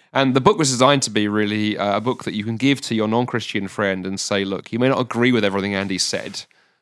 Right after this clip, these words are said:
but you'll laugh and you'll enjoy it." And what's great is that's the feedback I've been consistently getting. One of my, um, one of my favourite, as lots of stories, one of my favourite sort of recent stories was I, I was talking to a, to a lady at a conference, um, a wee while ago who'd,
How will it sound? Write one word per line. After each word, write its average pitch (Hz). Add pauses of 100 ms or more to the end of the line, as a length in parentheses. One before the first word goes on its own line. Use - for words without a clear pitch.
but 107
you'll 107
laugh 127 (220)
and 101
you'll 92
enjoy 95
it." -
And 104 (120)
what's 170
great 113
is 98
that's -
the 104
feedback 95
I've 98
been 98
consistently 95
getting. 92 (340)
One 113
of 110
my, 104
um, 101 (580)
one 120
of 113
my 110
favourite, 110
as 98
lots 101
of -
stories, 104
one 120
of 101
my 117
favourite 104
sort 101
of 98
recent 104
stories 98
was 101
I, 98
I 98
was 95
talking 107
to 101
a, 95
to -
a -
lady 98
at 92
a 92
conference, -
um, 95 (200)
a 101
wee 104
while 98
ago 98
who'd, 101